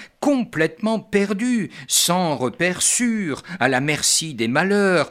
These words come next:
en proie aux peurs liées à l'inconnu et à nos faiblesses.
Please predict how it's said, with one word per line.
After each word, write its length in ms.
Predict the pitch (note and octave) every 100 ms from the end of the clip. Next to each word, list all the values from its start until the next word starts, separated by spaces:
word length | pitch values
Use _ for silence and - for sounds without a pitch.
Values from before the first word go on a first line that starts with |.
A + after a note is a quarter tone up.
| -
en 160 | C#3 D3+
proie 480 | - - - D#3+ B2+
aux 160 | B2+
peurs 640 | C3+ - G3 F3 D3+ C3 C3+
liées 540 | D#3 F#3+ D3 B2 B2
à 100 | G#2+
l'inconnu 840 | A#2 E3 F#3 - A3+ A3+ B3 G#3 A#2
et 100 | A2
à 80 |
nos 160 | A2+ C#3+
faiblesses. 800 | - G3 G3+ A3+ G#3 - - -